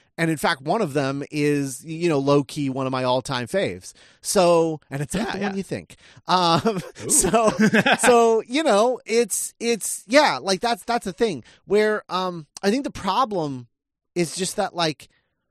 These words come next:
Speaker 1: people have, like,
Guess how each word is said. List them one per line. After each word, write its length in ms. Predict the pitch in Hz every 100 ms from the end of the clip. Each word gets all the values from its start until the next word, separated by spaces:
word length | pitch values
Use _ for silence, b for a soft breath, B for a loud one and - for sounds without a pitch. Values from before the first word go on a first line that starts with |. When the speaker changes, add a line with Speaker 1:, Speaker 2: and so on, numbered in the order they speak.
| _ -
Speaker 1:
people 840 | 240 233 233 226 214 202 190 175 - _ _ _ _ _ _ _ _ _ -
have, 320 | 196 226 202
like, 180 | 190